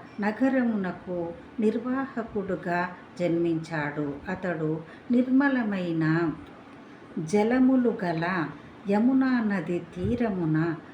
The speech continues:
నివసించుచు మన కొరకు యాదవ కులమునందవతరించిన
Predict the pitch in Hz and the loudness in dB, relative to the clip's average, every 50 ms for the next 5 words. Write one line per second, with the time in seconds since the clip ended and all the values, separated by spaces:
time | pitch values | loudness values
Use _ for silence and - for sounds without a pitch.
0 | - - 220 196 208 202 214 226 233 233 - - 247 247 269 262 254 - 240 202 | -14 -6 -2 -2 0 0 0 -2 -2 -2 -4 0 4 6 6 6 6 2 -2 -2
1 | - - - 160 160 202 247 277 - - - - - - - - 190 208 240 254 | -2 -4 -2 -2 -2 0 -2 -4 -6 -10 -18 -20 -20 -18 -8 -4 2 4 6 6
2 | 277 277 277 269 254 254 269 285 277 - - 302 302 302 311 311 311 - - - | 6 6 4 2 2 2 2 0 -2 -2 -4 -2 -2 -2 -2 -4 -6 -10 -16 -16
3 | - - - 190 190 190 202 220 254 254 254 285 277 277 269 269 - - 247 226 | -16 -10 -8 -6 -6 -2 0 0 0 2 2 0 2 2 0 -2 -2 -4 -4 -2
4 | 226 220 214 208 202 196 190 190 190 190 180 180 180 175 175 175 175 175 - 175 | -2 0 -2 -2 -2 -2 -2 -2 -2 -4 -4 -2 -4 -4 -2 -4 -6 -4 -6 -6
5 | 165 175 165 165 160 160 - - 165 160 160 151 151 160 175 | -4 -4 -4 -4 -4 -6 -6 -4 -2 0 0 2 0 0 -2